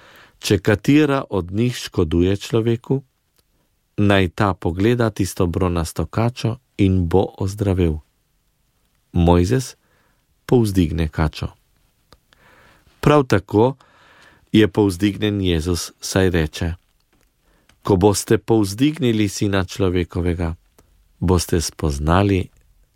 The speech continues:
da jaz sem." Povzdigniti sina človekovega.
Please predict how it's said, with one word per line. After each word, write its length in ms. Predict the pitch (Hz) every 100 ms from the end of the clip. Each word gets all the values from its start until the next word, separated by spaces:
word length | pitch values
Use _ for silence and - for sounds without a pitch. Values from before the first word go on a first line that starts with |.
| _ _
da 560 | 85 82 87 85 82 85 - -
jaz 420 | 82 80 82 92
sem." 480 | - - 87 76 71 _ _ _ _ _ _ _ _ _ _ _ _ _ _ _ - - - _ -
Povzdigniti 960 | 110 98 85 110 151 131 104 - 98 - _ _ _ _
sina 500 | - - 107 101 101
človekovega. 880 | 95 - 110 98 82 85 80 80 78